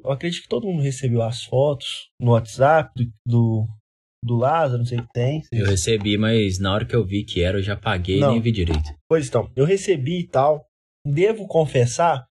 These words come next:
Speaker 1: que no meu íntimo, eu, eu, eu não gosto de ver esse tipo de coisa também, eu não gosto de ver esse tipo de foto,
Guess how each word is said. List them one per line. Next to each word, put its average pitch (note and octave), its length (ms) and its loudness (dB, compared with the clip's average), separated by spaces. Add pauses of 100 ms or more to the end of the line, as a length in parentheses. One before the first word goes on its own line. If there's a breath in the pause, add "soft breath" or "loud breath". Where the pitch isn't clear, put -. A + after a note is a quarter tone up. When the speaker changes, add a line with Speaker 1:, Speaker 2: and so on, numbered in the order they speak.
(120)
Speaker 1:
que - 80 -6
no C3+ 80 4
meu F3 280 2
íntimo, D3 560 -2 (200)
eu, C#3 180 2 (220)
eu, E3+ 260 2
eu E3 140 2
não B3+ 180 2
gosto F3 260 2
de C#3+ 60 -6
ver B2+ 260 2
esse B2 200 0
tipo - 100 -12
de - 140 -10
coisa A#2 240 2
também, B2 180 2
eu D3 60 -2
não E3+ 80 -2
gosto D#3 160 2
de B2 60 2
ver B2 40 4
esse B2 140 -2
tipo B2 120 -6
de B2 100 -8
foto, C#3 340 0